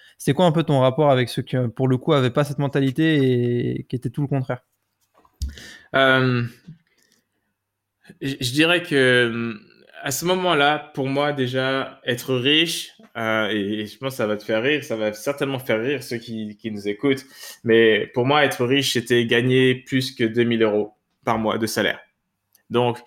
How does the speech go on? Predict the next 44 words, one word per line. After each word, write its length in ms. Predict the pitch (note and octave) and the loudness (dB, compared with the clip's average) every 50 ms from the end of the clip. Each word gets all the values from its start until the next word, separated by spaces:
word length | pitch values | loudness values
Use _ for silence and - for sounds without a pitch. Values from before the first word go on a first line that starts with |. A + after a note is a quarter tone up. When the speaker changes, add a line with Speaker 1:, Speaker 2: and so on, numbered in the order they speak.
| - - - - - _ _ _ _ _ _ - | -20 -20 -20 -20 -20 _ _ _ _ _ _ -2
Speaker 2:
euh, 460 | G#2+ G#2+ G#2+ G#2+ G#2+ G#2+ G#2+ G#2 G#2 | 0 2 4 4 4 4 4 2 0
comme 200 | G#2 - D#3 D3+ | 2 0 2 2
à 100 | D3+ D3 | 4 4
l'époque, 400 | C#3 C3+ C3 C3 D3+ D3 D3+ C3+ | 4 2 2 2 0 0 0 -2
je 80 | B2 G#2+ | -2 -2
devais 220 | B2 B2 B2 C3+ | -2 2 2 2
être 180 | C3+ C3+ - - | 2 2 -2 -8
peut-être 300 | - B2 C#3 C3 - A#2+ | -10 -10 -10 -6 -4 -4
à 60 | A2 | -2
mille 240 | A2 A#2+ C3 C3+ C3 | -2 0 -2 -2 -2
cent 240 | C3 - C3 B2 A#2+ | -2 -2 0 0 2
euros, 400 | A2+ A2 G#2+ A#2+ C3 C#3 C#3+ C3+ | 2 2 2 4 4 4 2 0
tu 120 | C3+ - | -4 -4
vois, 320 | A#2 A#2+ B2 C3 C3+ C3+ B2+ | -2 0 0 0 0 -2 -4
donc 200 | A#2+ G#2+ A2 G#2 - - | -6 -8 -10 -12 -14 -18
j'étais, 480 | G#2+ G2+ G#2+ A2 G#2 - A#2+ A2+ A2 G#2 | -14 -10 -10 -10 -6 -4 -4 -2 -2 -2
non, 200 | G#2 A#2 A2+ F#2+ - - _ _ _ - | -2 -2 -2 -2 -4 -10 _ _ _ -12
J'ai, 420 | G2 G2+ G2+ G2 F#2+ G2 F#2+ F#2+ F#2 | -8 -4 -2 0 2 4 4 2 0
j'étais 360 | F#2 - - - G#2 G2 G2 | -2 -8 -6 -4 -4 -4 -4
trop 260 | - - D3 D#3 D#3 D3+ | -2 2 2 2 4 2
insuffisant 600 | D3 C#3 B2+ - C3+ B2+ B2+ B2+ A#2+ C3 C3 A#2+ | 0 -2 0 0 -2 0 0 -2 -2 0 -2 -2
pour 220 | A#2 - A#2 A2+ A2+ | -2 -2 0 0 0
être 200 | A2 - A2+ A2 | 0 -2 -2 -2
riche, 340 | A2 B2 C#3+ C#3 - - - - - - - - - - - - - - | 0 0 0 -2 -4 -10 -12 -18 -20 -18 -18 -18 -16 -16 -16 -16 -6 -2
euh, 460 | A2+ A2+ A2 A2+ A2+ A2+ A2+ A2 A2 | 0 2 2 4 4 4 4 2 2
dans 140 | G#2+ G#2+ A#2 | 2 2 0
ma 140 | A2+ G#2+ G#2 | 0 0 0
tête, 280 | - D3+ D#3 D#3+ D#3 | 2 2 2 2 2
hein. 220 | C#3 C3 C3+ C#3+ C3+ | 0 0 0 -2 -2
Et 280 | G#2 G#2+ A2 A2 G#2+ | -2 -2 -2 -2 -2
encore 300 | G#2 G#2 G#2+ - - G#2 | -4 -4 -8 -10 -8 -8
une 100 | A2 A2 | -8 -8
fois, 460 | G#2+ - - C3 C3 C3 B2+ B2 A2+ G#2+ | -6 -4 -2 0 2 2 2 2 2 0
après, 200 | G#2 - - C3 | 0 -2 -6 -6
ça 140 | B2+ - | -2 0
a 20 | A#2 | 0
évolué 440 | A2+ G#2+ G#2 A#2 C3 D3 D3+ C#3+ B2 | 0 0 0 -2 0 2 2 2 0
parce 180 | A#2 A2 - | -2 -6 -8
que 120 | - - G#2+ | -10 -12 -12
finalement, 380 | - - A2+ A2 A2+ B2+ B2+ | -10 -8 -6 -4 -4 -2 -2
la 120 | B2 A2+ A2 | -2 -2 -2
vraie 180 | G#2 A2 A2+ | -2 -4 -4
richesse, 720 | G#2+ A#2 A2 - - C#3 C#3 B2+ C3 - - - - - - | -4 -4 -4 -2 0 0 0 0 -2 -8 -16 -18 -18 -16 -16
c'est, 120 | - - | -16 -18